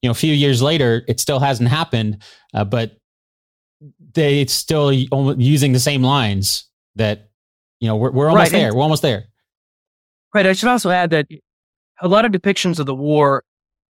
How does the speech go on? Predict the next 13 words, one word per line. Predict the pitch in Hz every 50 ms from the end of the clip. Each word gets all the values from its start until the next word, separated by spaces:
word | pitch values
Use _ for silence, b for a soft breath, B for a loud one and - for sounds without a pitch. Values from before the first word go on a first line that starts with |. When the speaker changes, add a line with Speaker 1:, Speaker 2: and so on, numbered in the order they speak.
| _ -
Speaker 2:
or, | 165 135
or | 156 175 175 175
when | 180 175
we | 170 165
look | 170 185 - -
back | 175 156 147 -
on | 160 151
it, | 143 127
we | 143 156 143
think | - - 185 180 151
by, | 147 143 135 131 127
you | 127 127 123 127
know, | 120 110 110 110